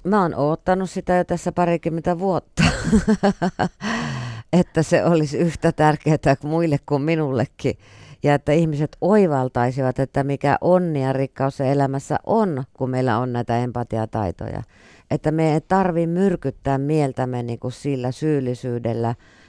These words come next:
että me syyllistetään itsemme ja syyllistetään toiset, vaan että me pyritään niinku enempikin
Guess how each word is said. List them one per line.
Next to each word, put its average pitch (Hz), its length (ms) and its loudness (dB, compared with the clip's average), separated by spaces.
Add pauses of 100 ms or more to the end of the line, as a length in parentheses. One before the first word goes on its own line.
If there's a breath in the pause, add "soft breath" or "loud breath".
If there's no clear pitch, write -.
että - 160 -4
me 135 100 -4
syyllistetään 131 760 -2
itsemme 120 600 -4
ja 113 120 -2
syyllistetään 120 760 -6
toiset, 117 560 -6 (360 soft breath)
vaan 139 80 -2
että 135 160 -6
me 123 200 -6
pyritään 143 520 -2
niinku 123 220 -8
enempikin 131 580 -2